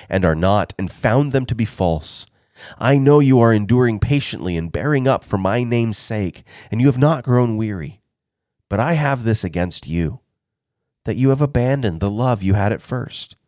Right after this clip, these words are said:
Remember, therefore, from where you have fallen. Repent and do the works you did at first." If not, I will come to you and remove your lampstand from its place unless you repent. Yet this you have.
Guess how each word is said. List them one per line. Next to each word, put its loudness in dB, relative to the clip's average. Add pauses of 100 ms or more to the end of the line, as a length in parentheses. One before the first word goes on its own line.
(640)
Remember, 2
therefore, 2
from -4
where 2
you 2
have 2
fallen. -4 (420)
Repent 0
and -4
do 4
the 2
works -2
you -2
did -2
at -6
first." -10 (760)
If 0
not, 2
I 2
will 2
come -2
to -10
you 0
and 0
remove 0
your 0
lampstand -4
from -8
its -8
place -6
unless -4
you -4
repent. -8 (920)
Yet 0
this 2
you 2
have. -4